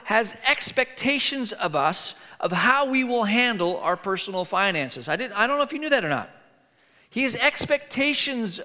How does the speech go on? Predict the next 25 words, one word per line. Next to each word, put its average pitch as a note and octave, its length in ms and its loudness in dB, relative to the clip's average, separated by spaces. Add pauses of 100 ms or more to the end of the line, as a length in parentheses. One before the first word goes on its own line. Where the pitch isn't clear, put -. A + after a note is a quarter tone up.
uh, - 240 2
of F3+ 180 2
us. E3 500 0 (400)
And - 100 -8
some B3 140 0
of - 20 0
you G#3 60 2
think, E3+ 160 0
"Hey, E3+ 300 2
he G#3 60 0
just G#3 220 -4
wants G3 420 0
it." B2 140 -6 (160)
Hey, F#3 220 -14
look, G#3+ 240 -10
if C3 80 -12
he A3+ 100 -8
wanted, A#3+ 340 -4
he'd G3 200 -4
take - 260 -4
it, - 220 -10
right? F#3+ 260 0 (280)
The F3+ 60 -4
government A#3+ 480 0
does. C#3 440 -2